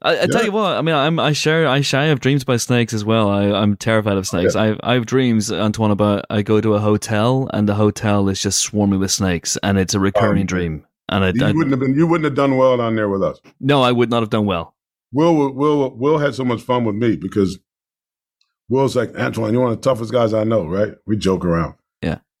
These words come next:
Speaker 2: When there's bugs and stuff around, he just cry. He said, "You just freak out, just lose your fucking mind." And it's true, you know, because, <laughs> uh, you know, I'm standing there, I'm like, "Will, we're gonna do this shot. It's gonna be like this." Da, da, da, da.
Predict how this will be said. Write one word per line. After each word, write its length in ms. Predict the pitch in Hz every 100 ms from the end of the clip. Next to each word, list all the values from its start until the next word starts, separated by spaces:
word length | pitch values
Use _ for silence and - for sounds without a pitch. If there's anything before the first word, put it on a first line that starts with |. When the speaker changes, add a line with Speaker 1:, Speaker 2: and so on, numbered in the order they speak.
| _
Speaker 2:
When 180 | 107 127
there's 160 | 151 131
bugs 420 | 120 160 131 127
and 80 | 113
stuff 240 | - -
around, 360 | - - 110 117
he 100 | 139
just 260 | 135 120 -
cry. 240 | 147 139
He 100 | 147
said, 220 | 160 135
"You 60 | 147
just 200 | 139 135
freak 320 | - 156 160
out, 240 | 151 135
just 200 | 120 127 131
lose 240 | 160 160
your 100 | 156
fucking 400 | 143 156 143 135
mind." 320 | 156 160 135 - - -
And 120 | 123
it's 120 | 147
true, 440 | - 247 190 - - - - _
you 80 | 143
know, 160 | 151
because, 400 | 160 165 165 123 170
<laughs> 80 | -
uh, 200 | 185 139 113 - - -
you 80 |
know, 80 | 143
I'm 80 | 147
standing 320 | 160 156 156 151
there, 80 |
I'm 60 | 147
like, 160 | 117 95
"Will, 340 | 131 95 -
we're 100 | 80
gonna 200 | 95 104
do 180 | 98 131
this 120 | 123
shot. 380 | - 120 104 - _ _ -
It's 80 |
gonna 160 | - 104
be 100 | 98
like 240 | 95 117
this." 280 | 90 113 - - _ -
Da, 140 | 104
da, 100 | 117 117
da, 180 | 117
da. 60 | 113